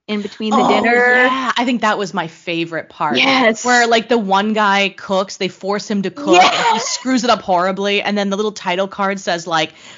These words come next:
Speaker 2: "Crap food with crap barely cooked sides," or something.
Speaker 1: Yeah,
Speaker 2: That was
Speaker 1: and it's just, like, yeah, it was just so funny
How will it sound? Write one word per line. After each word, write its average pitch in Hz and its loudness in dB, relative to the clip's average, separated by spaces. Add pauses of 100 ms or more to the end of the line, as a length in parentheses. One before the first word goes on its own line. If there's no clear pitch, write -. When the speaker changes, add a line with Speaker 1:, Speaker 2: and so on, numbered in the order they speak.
Speaker 2:
"Crap 294 2
food 254 -2
with 214 -2
crap 220 0
barely 208 0
cooked 208 -4
sides," 170 0
or 180 -6
something. 311 -4
Speaker 1:
Yeah, 320 6
Speaker 2:
That 262 6
was - 4
Speaker 1:
and 320 0
it's 311 -10
just, 330 -10
like, 233 -4 (300)
yeah, 247 0
it 240 -2
was 262 -8
just 277 -12
so 269 -8
funny 254 -8